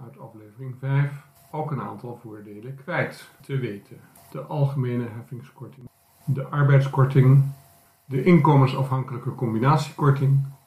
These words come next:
voor zover ze die hebben, kindgebonden budget, zorgtoeslag, de kinderopvangtoeslag, kinderbijslag, als ze een eigen huis met hypotheek hebben,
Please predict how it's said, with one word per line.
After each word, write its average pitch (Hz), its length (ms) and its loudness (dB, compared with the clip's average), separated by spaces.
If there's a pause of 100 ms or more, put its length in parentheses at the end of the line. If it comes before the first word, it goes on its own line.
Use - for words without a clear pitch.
voor 113 200 -4
zover 101 340 -4
ze 95 120 -14
die 95 140 -14
hebben, 143 360 0 (460)
kindgebonden 135 720 2
budget, 104 500 -6 (440)
zorgtoeslag, 135 1080 -2 (220)
de 139 140 -8
kinderopvangtoeslag, 135 1300 0 (240)
kinderbijslag, 117 1000 -2 (360)
als 143 260 -4
ze - 80 -8
een 120 160 -6
eigen 120 320 -4
huis 117 260 -4
met 113 120 -6
hypotheek 120 520 0
hebben, 104 280 -10